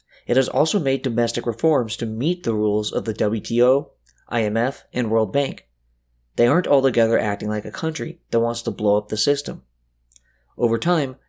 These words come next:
China cheats less on trade. They have less exchange rate manipulation and lower tariffs,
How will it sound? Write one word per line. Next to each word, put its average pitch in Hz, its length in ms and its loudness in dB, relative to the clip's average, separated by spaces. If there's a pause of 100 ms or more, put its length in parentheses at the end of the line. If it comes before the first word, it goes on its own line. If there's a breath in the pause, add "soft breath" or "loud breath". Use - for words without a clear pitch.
(120)
China 123 260 -2
cheats 113 380 -6
less 104 240 0
on 104 140 -6
trade. 143 400 -4 (460)
They 110 80 2
have 113 120 2
less 127 180 2
exchange 123 380 -4
rate 110 160 0
manipulation 107 640 -2
and 110 100 -6
lower 104 220 -2
tariffs, 127 560 -6